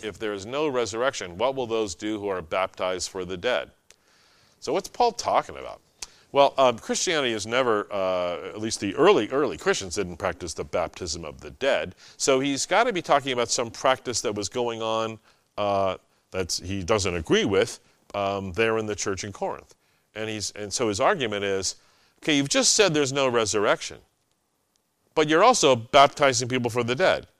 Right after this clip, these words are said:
Help me understand how those two thi-, <laughs> how those two things are not contradictory."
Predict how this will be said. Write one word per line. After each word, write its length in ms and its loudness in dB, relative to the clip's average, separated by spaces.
Help 200 4
me 120 4
understand 440 2
how 120 4
those 240 6
two 200 -2
thi-, 200 2
<laughs> 240 -20
how 120 8
those 240 6
two 60 -2
things 220 -2
are 40 -4
not 180 0
contradictory." 680 -6